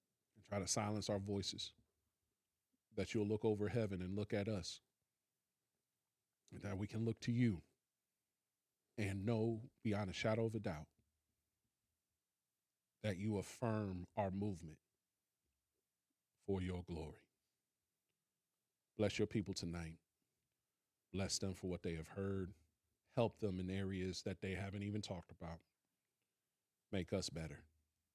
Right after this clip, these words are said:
as your people. Go with us and stand by us, we pray.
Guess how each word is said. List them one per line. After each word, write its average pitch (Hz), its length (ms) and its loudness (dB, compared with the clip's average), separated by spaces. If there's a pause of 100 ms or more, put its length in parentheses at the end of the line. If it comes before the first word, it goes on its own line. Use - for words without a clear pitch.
(260)
as 78 180 -10
your 78 100 -8
people. - 400 -12 (1400)
Go 87 100 0
with 87 200 -2
us 90 180 -2
and 95 80 -6
stand 90 340 -2
by 90 220 -2
us, 90 160 -6
we 87 80 -12
pray. - 160 -20